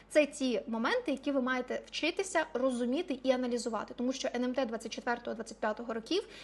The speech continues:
воно прям максимально акцентує увагу на тому, щоб ви вчилися думати. Е, воно хоче давати вам такі завдання, яких ви ще не бачили, такі, е, історичні джерела, яких ви ще не бачили,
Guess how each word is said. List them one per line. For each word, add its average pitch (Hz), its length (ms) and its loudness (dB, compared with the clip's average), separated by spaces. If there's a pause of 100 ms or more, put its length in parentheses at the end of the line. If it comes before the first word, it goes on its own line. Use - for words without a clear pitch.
(160)
воно 277 280 6
прям 262 420 0
максимально 254 880 2
акцентує 233 560 -2
увагу 226 440 2
на 254 80 2
тому, 311 240 2
щоб 214 260 -4
ви 254 120 6
вчилися 277 600 0 (340)
думати. 233 640 2 (320)
Е, 226 140 2
воно 277 300 6
хоче 277 360 6
давати 247 340 0
вам 226 160 -2
такі 240 240 -2
завдання, 226 560 0 (280)
яких 269 320 0
ви 226 80 -2
ще - 260 -4
не 247 180 4
бачили, 233 580 2
такі, 277 440 2 (280)
е, 233 160 4
історичні 262 480 2
джерела, 247 360 4
яких 233 260 -4
ви 233 80 0
ще 226 180 -4
не 254 140 2
бачили, 233 500 2